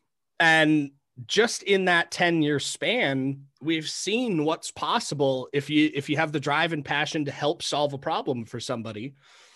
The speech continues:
And that's directly corresponded to, I don't even know who, who wrote this. I read it in one of the airplane magazines flying back from, I think, Vegas last time.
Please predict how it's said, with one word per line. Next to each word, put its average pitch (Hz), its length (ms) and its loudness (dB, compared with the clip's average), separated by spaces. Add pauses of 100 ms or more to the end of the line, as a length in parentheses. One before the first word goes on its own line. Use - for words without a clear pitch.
(340)
And 175 200 4
that's 233 380 0 (100)
directly 185 560 2
corresponded 180 800 4
to, 156 300 4
I 170 100 4
don't 196 160 6
even 156 180 4
know 151 140 4
who, 135 280 2 (100)
who 143 120 2
wrote 151 300 4
this. 139 200 0
I 127 80 -2 (200)
read 147 180 2
it 143 100 0
in 135 140 0
one 135 120 2
of 123 60 -2
the 123 120 -4
airplane 131 420 2
magazines 120 640 -2 (1000)
flying 135 380 4
back 131 300 2
from, 127 580 -2
I 117 120 -4
think, 139 500 -6 (420)
Vegas 131 480 0
last 113 280 -6
time. 110 240 -4